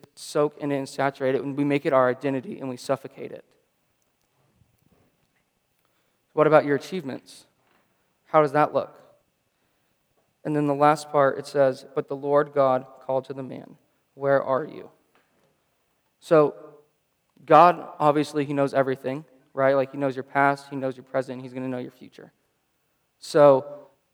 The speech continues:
did he really not know where they are? No, he was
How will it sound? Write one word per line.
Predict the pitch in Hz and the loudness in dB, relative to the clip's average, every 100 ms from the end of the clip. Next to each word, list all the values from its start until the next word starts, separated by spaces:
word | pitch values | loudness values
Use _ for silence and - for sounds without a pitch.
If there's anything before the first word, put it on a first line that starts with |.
| _ _ _ | _ _ _
did | 170 | 0
he | 160 | 0
really | 151 156 180 | 2 4 4
not | 151 151 | 4 2
know | 151 147 | 2 2
where | 147 | 2
they | 143 139 | 2 2
are? | 131 135 143 135 - _ _ _ _ _ _ _ | 2 2 0 -6 -20 _ _ _ _ _ _ _
No, | 135 135 139 113 | -14 -12 -10 -12
he | - 151 | -8 -6
was | 139 | -6